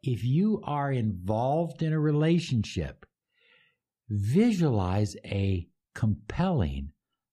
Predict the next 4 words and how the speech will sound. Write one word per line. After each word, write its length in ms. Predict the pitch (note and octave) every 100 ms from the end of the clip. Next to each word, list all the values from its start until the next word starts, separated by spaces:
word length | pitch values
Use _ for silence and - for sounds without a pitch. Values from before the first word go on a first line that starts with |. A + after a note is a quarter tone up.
| -
loving, 840 | D2+ E2+ G2+ D#3 C#3+ G#2+ D2 C2+ - _ _ -
exciting, 1040 | F#2 - - - - D3 C#3 G#2+ C#2+ C#2 - _ _ _ _
romantic, 960 | E2+ E2+ E2+ G2 C#3 C#3+ C3+ - - - _ _ _ _ _ _
passionate, 720 | - C3 C3 - F2+ B1+ -